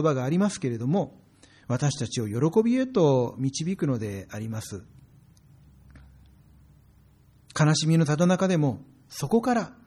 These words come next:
救いの恵み、神が私たちを許し生かしてくださっている恵みにより深く気づかされていくわけです。その喜びというものが、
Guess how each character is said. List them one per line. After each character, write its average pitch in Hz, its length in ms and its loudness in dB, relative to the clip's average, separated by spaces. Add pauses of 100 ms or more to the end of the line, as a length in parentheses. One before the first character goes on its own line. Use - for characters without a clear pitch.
(360)
救 - 300 2
い 185 40 8
の 180 160 8
恵 175 80 6 (100)
み、 170 260 2 (560)
神 214 220 8
が 185 80 8
私 202 240 6
た 202 120 4
ち 190 100 4
を 175 60 8
許 190 200 6
し 180 180 2
生 170 40 -2
か 262 160 4
し 269 60 -2
て 202 80 -2
く 180 80 2
だ 175 100 4
さ 180 120 2
っ 180 100 -6
て 160 80 -2
い 151 40 2
る 147 120 2
恵 151 80 2 (100)
み 202 120 2
に 202 320 2 (380)
よ 165 200 6
り 240 240 4
深 - 320 0
く 143 380 0
気 - 140 -4
づ 226 140 -4
か 302 140 -2
さ 311 140 -2
れ 254 120 2
て 139 340 0
い 127 80 -8
く 147 100 -2
わ 143 120 2
け 127 80 -6
で 104 140 -8
す。 90 220 -14 (3250)
そ 233 160 4
の 330 100 8
喜 226 340 8
び 285 100 8
と 285 120 4
い 277 100 8
う 269 60 8
も 262 120 6
の 233 100 6
が、 135 380 0